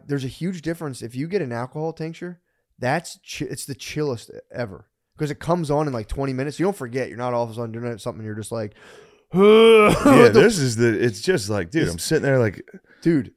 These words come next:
Speaker 2: she'd tell me a story and I'd be like, "Wha-, <sighs> that's sad, right? That's fucked up, right?"
Speaker 1: <sighs>
Speaker 2: But then I was high enough to be like, "I'm a communist." <laughs> Then I was like, "You know what's nice about weed? You get to experience what it's like to think like other people.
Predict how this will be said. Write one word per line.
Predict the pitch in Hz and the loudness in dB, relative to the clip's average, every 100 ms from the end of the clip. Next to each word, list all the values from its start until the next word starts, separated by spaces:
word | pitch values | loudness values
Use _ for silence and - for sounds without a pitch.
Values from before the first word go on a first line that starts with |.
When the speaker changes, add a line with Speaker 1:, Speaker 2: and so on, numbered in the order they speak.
| _ - | _ -16
Speaker 2:
she'd | - 131 | -8 -2
tell | - 156 | 2 2
me | 147 | 0
a | |
story | - 110 143 120 | -2 0 0 0
and | 82 | -2
I'd | 82 | -6
be | |
like, | 82 78 | -6 -8
"Wha-, | - - - - - - - - _ | -12 -20 -20 -20 -20 -20 -20 -20 _
<sighs> | _ _ _ _ _ _ _ - | _ _ _ _ _ _ _ -6
that's | 101 127 | -4 -4
sad, | - - 147 85 | -2 2 2 2
right? | 90 | 0
That's | 127 139 - | 0 -2 -4
fucked | 131 120 143 | -6 -4 -2
up, | 131 - | -2 -2
right?" | 85 139 - | -8 -8 -12
Speaker 1:
<sighs> | - _ - - - - - - - - | -20 _ -20 -20 -20 -20 -20 -20 -18 -6
Speaker 2:
But | 110 | 0
then | 117 139 | 2 4
I | |
was | 120 101 | 4 2
high | 117 110 | 0 2
enough | 107 92 | 0 -2
to | 101 | -4
be | 98 | -2
like, | 90 85 | -2 -2
"I'm | 98 | -4
a | 98 | -4
communist." | 98 107 101 90 - - - - - - - | -2 -2 -2 -6 -8 -16 -20 -16 -14 -8 -2
<laughs> | - - - - - - | -2 -2 -6 -14 -16 0
Then | - 131 | 4 4
I | |
was | 123 | 4
like, | 127 | 4
"You | 143 | 4
know | 226 | 4
what's | 202 | 2
nice | 196 196 | 2 0
about | 175 180 165 | 2 2 2
weed? | 175 170 | 0 -2
You | |
get | 151 156 | -4 -4
to | 160 147 143 139 - | -2 -2 -2 -6 -10
experience | 120 120 - 147 139 139 | -10 -10 -4 -2 -2 -2
what | 139 | -4
it's | 120 | -2
like | 135 131 | -6 -6
to | 131 | -10
think | - 131 | -8 -6
like | 131 120 | -2 -2
other | 127 123 | -2 -4
people. | 117 151 101 92 | -4 -6 -4 -8